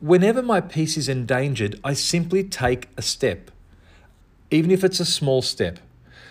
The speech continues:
But those steps are only made for things I control and not for things that make me happy. Ultimately, this brings me tranquility.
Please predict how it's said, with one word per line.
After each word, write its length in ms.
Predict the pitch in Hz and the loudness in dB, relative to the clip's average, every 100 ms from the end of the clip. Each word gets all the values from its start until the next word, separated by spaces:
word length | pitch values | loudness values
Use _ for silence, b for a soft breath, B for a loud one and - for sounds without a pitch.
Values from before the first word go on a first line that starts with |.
| B B - | B B -6
But 320 | 165 - - | -6 -4 4
those 520 | 170 202 214 - - | 6 6 4 -2 -6
steps 480 | - - 160 160 - | -6 0 0 0 0
are 200 | 127 - - | 0 0 0
only 400 | 160 185 190 190 | 4 4 4 4
made 340 | 143 139 143 | 2 2 0
for 120 | - | -4
things 340 | 131 - 135 120 | -6 -4 -2 0
I 80 | 117 | -2
control 800 | - 120 107 - 117 92 - - _ - b b b b | -2 -8 -6 0 2 2 -2 -14 _ -20 b b b b
and 300 | 135 135 135 | -4 -2 0
not 320 | 147 156 - | 0 0 -6
for 160 | - 165 | -6 -6
things 380 | 165 143 135 110 | -4 -4 -2 -4
that 160 | 131 | -6
make 260 | 117 113 113 | -4 -6 -6
me 100 | 117 | -8
happy. 500 | 85 117 - 85 - - - - - - - - | -2 -2 -2 -12 -12 -20 -20 -20 -20 -20 -12 0
Ultimately, 640 | 151 160 147 - 113 120 - _ _ _ 117 | 0 0 -6 -2 -4 -4 -10 _ _ _ -10
this 120 | 107 | -10
brings 340 | - 151 135 | -2 -2 -2
me 140 | 101 104 | -4 -8
tranquility. 840 | - - 107 - 107 98 76 - | -10 -6 -6 -2 -2 -2 -4 -16